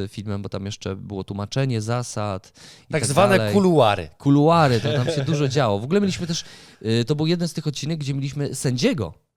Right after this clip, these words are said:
Speaker 2: Tak,
Speaker 1: podczas
Speaker 2: mieliśmy człowieka,
Speaker 1: nagrania.
Speaker 2: k-, mieliśmy tak Andrzeja, a, a Aftara,
Speaker 1: Z
Speaker 2: pozdrawiamy
Speaker 1: Revela.
Speaker 2: serdecznie,
Speaker 1: Mhm.
Speaker 2: który jakby siedział nad nami i
Speaker 1: I czuwał nad
Speaker 2: pilnował,
Speaker 1: zasadami.
Speaker 2: żeby nie było zgrzytu.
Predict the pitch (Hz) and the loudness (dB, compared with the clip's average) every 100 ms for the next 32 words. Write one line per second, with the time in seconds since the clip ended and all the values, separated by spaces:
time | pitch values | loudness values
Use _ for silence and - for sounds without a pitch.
0 | _ - - 127 113 107 107 101 151 151 | _ -20 -4 2 2 2 0 -2 0 2
1 | 123 113 151 87 123 123 127 135 135 127 | 2 2 0 -2 -8 -8 -6 -6 -4 -6
2 | 131 113 127 110 107 101 113 - 107 - | -4 -4 -4 -2 -2 0 -2 -4 -8 -8
3 | 107 98 101 95 - 101 107 101 92 95 | -10 -6 -4 -4 -6 -4 -2 0 0 0
4 | 117 101 101 - 117 98 131 107 110 113 | -2 -6 -10 -8 -6 -4 -6 -6 -6 -4
5 | 123 127 110 117 123 113 120 117 110 107 | -4 -6 -8 -8 -6 -4 -4 -4 -4 -4
6 | 117 135 - 113 117 120 127 127 123 127 | -6 -10 -8 -6 -4 0 0 2 2 2
7 | 151 156 107 131 127 120 117 120 123 127 | 2 2 0 -2 -2 -2 0 2 2 0
8 | 117 117 117 80 | -4 -6 -6 -8